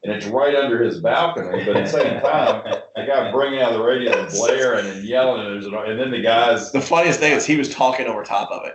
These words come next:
Speaker 2: He,
Speaker 1: Oh,
Speaker 2: and
Speaker 1: yeah.
Speaker 2: he just kept talking
Speaker 1: He just
Speaker 2: louder.
Speaker 1: kept talking louder and louder. He was,
Speaker 2: That's
Speaker 1: he was,
Speaker 2: great.
Speaker 1: our guy was really flamboyant. So
Speaker 2: Yeah.
Speaker 1: it was, it was kind of
Speaker 2: He was
Speaker 1: fun.
Speaker 2: enjoying it.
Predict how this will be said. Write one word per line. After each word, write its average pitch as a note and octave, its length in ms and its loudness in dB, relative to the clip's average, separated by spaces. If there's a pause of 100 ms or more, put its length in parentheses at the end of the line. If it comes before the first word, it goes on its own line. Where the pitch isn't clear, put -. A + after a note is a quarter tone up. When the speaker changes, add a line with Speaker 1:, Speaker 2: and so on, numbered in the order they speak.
Speaker 2:
He, C#3 80 2
Speaker 1:
Oh, B2+ 60 4
Speaker 2:
and A#2 160 2
Speaker 1:
yeah. A#2+ 60 -4
Speaker 2:
he - 20 -4
just A2 180 -6
kept - 180 -10
talking G#2+ 220 0
Speaker 1:
He D3+ 80 -4
just D3+ 140 2
Speaker 2:
louder. C#3+ 200 2
Speaker 1:
kept B2 120 4
talking G2 160 -4
louder G#2 560 -2
and A#2 80 -6
louder. F2 720 -2 (720)
He C3 120 -2
was, B2 220 0
Speaker 2:
That's B2+ 80 -2
Speaker 1:
he C3 60 0
was, A#2+ 140 2
Speaker 2:
great. F#2+ 140 -4 (120)
Speaker 1:
our B2+ 200 0
guy G#2+ 200 2
was F#2+ 260 -4
really G2 220 -2
flamboyant. F2+ 760 -2
So A2 60 2
Speaker 2:
Yeah. G#2 240 4
Speaker 1:
it E2+ 80 -6
was, E2+ 300 -10
it E2 140 -4
was E2 200 -6
kind F2+ 220 0
of D#2+ 60 -4
Speaker 2:
He D3+ 80 4
was C3+ 100 4
Speaker 1:
fun. A#2+ 100 4
Speaker 2:
enjoying G#2 380 2
it. G2 220 -6